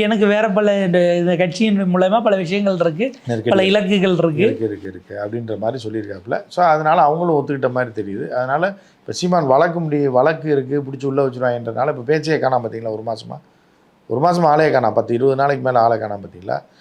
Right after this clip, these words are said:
Speaker 2: அதுவும் வந்து பழைய மாதிரிலாம் பேசுறது கிடையாது. நம்ம என்ன கோரிக்கை வச்சோமோ அந்த மாதிரி பேச ஆரம்பிச்சு. பத்திரிகையாளர் சந்திப்பை பத்திரிகையாளர் சந்திப்பா நடத்தணும், மேடை பேச்சு மேடை பேச்சா நடத்தணும். பத்திரிகையாளர் சந்திப்புல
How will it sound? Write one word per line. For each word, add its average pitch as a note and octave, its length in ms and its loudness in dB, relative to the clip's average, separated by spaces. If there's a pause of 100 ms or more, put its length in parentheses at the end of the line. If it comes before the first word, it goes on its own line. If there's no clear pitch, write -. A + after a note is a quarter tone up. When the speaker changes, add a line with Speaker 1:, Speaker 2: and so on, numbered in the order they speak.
(220)
Speaker 2:
அதுவும் D#3 300 4
வந்து D3+ 120 -2 (120)
பழைய D3 260 4
மாதிரிலாம் D3 400 0
பேசுறது A#2+ 300 0
கிடையாது. G2+ 240 -4
நம்ம G#2+ 300 -6
என்ன C#3 260 0
கோரிக்கை C3+ 320 0
வச்சோமோ C3 300 -6
அந்த A#2+ 100 -6
மாதிரி B2 240 -6
பேச G2+ 160 -8
ஆரம்பிச்சு. F2+ 260 -16 (720)
பத்திரிகையாளர் C3 680 0
சந்திப்பை C3 400 -6
பத்திரிகையாளர் B2 560 -2
சந்திப்பா A2 360 -4
நடத்தணும், F#2 380 -14 (1080)
மேடை D3+ 260 4 (100)
பேச்சு C3+ 200 2 (100)
மேடை C#3+ 260 4
பேச்சா A#2 300 2
நடத்தணும். G2+ 320 -8
பத்திரிகையாளர் D3 580 2
சந்திப்புல B2+ 340 -2